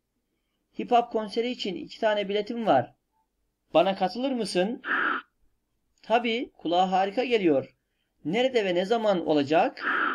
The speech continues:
"Okulda detaylarını yarın konuşuruz." Peki, tamam. Şimdi elli birdeki etkinliklerle devam edelim. Yine kelimeleriyle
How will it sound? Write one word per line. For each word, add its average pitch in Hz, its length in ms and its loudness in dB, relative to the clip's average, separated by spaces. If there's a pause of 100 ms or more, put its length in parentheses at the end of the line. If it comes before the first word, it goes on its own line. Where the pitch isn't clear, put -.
(1400)
"Okulda 240 760 2 (100)
detaylarını 180 600 4
yarın 214 580 2 (220)
konuşuruz." - 840 -4 (2000)
Peki, 233 540 -6
tamam. 202 460 -2 (1700)
Şimdi 226 580 -4
elli 240 280 -2
birdeki 175 600 0 (260)
etkinliklerle 180 680 -2
devam 160 320 2
edelim. 123 380 -6 (960)
Yine 262 200 0
kelimeleriyle 170 840 0